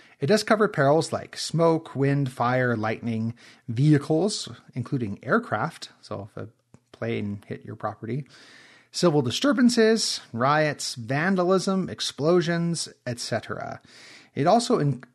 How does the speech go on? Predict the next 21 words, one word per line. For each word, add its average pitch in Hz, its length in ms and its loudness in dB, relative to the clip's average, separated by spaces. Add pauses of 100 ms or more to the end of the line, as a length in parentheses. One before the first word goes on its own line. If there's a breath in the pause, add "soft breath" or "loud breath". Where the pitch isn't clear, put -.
(120)
but 139 160 2
it 131 140 0
excludes 127 880 2
floods 147 680 2
and 123 380 -6
earthquake 208 560 -2
damage. - 580 -10 (520 soft breath)
So 175 100 -12
this 277 180 0
kind 233 280 0
of 175 140 0
coverage 160 360 0
is 139 160 -4
actually 190 380 0
not 226 400 0
often 165 500 -2
used 135 460 2
anymore, 110 480 -4
where 110 160 -8
it 131 180 -10
doesn't 123 420 0